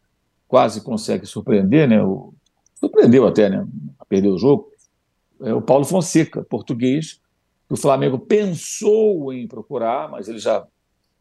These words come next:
deu sinais, isso no final de dois mil e vinte e um, antes de Paulo Souza,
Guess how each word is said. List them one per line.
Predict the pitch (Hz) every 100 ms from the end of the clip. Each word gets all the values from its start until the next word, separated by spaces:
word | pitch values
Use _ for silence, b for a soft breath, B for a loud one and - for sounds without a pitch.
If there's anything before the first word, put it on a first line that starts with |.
| _
deu | - 104 113
sinais, | 120 - 120 123 117 95
isso | 117 -
no |
final | 127 143
de | 151
dois | 147
mil | 147
e |
vinte | 139 147 -
e |
um, | 123 110
antes | 135
de | -
Paulo | 117 135 113
Souza, | - 120 101 90